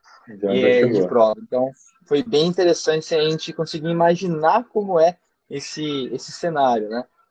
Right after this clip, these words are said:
Speaker 2: Então, foi interessante
Speaker 1: Legal.
Speaker 2: demais. E, assim, é, a única pergunta que eu posso te fazer com, com cinco minutos de live pra gente finalizar é: e aí, dois mil e vinte e dois?
Speaker 1: Falei muito, né?
Speaker 2: Vamos pra mil K M ou não?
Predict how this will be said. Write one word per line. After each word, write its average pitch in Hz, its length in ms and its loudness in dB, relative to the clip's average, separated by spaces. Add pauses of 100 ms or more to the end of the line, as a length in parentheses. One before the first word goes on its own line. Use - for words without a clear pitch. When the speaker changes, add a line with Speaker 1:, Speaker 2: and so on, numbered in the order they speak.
Speaker 2:
Então, 120 160 -6
foi 135 140 -12
interessante 143 520 0
Speaker 1:
Legal. 160 120 0
Speaker 2:
demais. 131 340 2 (360)
E, 143 120 -6
assim, 160 520 -2 (220)
é, 139 320 2
a - 60 -2
única 226 320 0
pergunta 240 460 2
que 254 80 -6
eu 233 40 2
posso 233 380 -2
te 240 140 -8
fazer 156 680 2
com, 165 120 -2 (360)
com 165 140 -2
cinco 220 360 -2
minutos 175 560 0
de 139 200 -2
live 139 720 2 (340)
pra 135 220 2
gente 135 640 -6
finalizar 135 680 2 (280)
é: 156 400 4
e 202 120 4
aí, 165 300 4
dois 147 220 2
mil 170 100 0
e 170 40 -2
vinte 175 180 -6
e 170 60 -6
dois? 143 160 6
Speaker 1:
Falei 156 180 6
muito, 156 340 6
né? 135 180 4 (1000)
Speaker 2:
Vamos 160 360 4
pra 190 120 2
mil 170 200 2
K 156 200 6
M 233 200 4
ou 233 120 2
não? 147 260 2